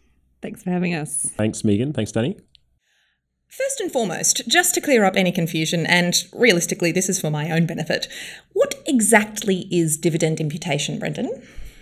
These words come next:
Speaker 2: Well, you know, it's a term that most Australians wouldn't know unless they're a financial planner or perhaps retired.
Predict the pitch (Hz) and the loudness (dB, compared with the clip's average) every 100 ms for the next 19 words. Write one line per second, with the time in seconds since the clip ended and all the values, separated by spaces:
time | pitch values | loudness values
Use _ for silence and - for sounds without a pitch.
0 | - - _ 175 208 208 190 185 202 156 | -20 -20 _ 4 6 8 6 4 8 8
1 | - 170 - 202 214 175 117 110 117 117 | 6 2 4 6 6 6 6 8 8 6
2 | 123 - 113 104 98 104 98 87 98 95 | 4 4 6 6 6 6 4 4 2 2
3 | 98 143 98 104 104 - 95 87 - 95 | 0 -2 0 2 2 2 2 2 0 0
4 | 98 92 - 92 90 87 - 98 95 - | 0 -4 -2 -2 0 -2 -2 -2 -2 -4
5 | - - - - - 131 90 73 - | -6 -6 -6 -6 0 0 0 -2 -8